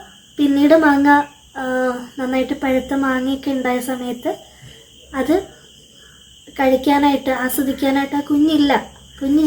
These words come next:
ഈ ലോകത്തില്ല, പോയി. അപ്പൊ നിങ്ങൾ ആ ഒരൊറ്റ കാര്യം ചിന്തിച്ച് നോക്കിക്കേ, നമ്മളിങ്ങനെ വെറുതെ വഴക്ക് പറയുന്നു.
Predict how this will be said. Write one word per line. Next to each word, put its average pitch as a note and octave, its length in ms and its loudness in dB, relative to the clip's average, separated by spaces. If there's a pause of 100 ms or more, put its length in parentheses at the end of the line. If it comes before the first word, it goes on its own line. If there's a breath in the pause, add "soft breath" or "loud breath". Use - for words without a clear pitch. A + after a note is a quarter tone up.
(120)
ഈ D4 100 4
ലോകത്തില്ല, C#4 720 4 (680 soft breath)
പോയി. D#4 340 4 (360)
അപ്പൊ D4 140 0
നിങ്ങൾ F4 260 6
ആ F4+ 120 8
ഒരൊറ്റ E4+ 400 2
കാര്യം E4 360 2
ചിന്തിച്ച് D4 320 0
നോക്കിക്കേ, C4 440 6 (1120)
നമ്മളിങ്ങനെ C#4 640 2
വെറുതെ B3 680 4
വഴക്ക് A#3 380 0
പറയുന്നു. A3 640 0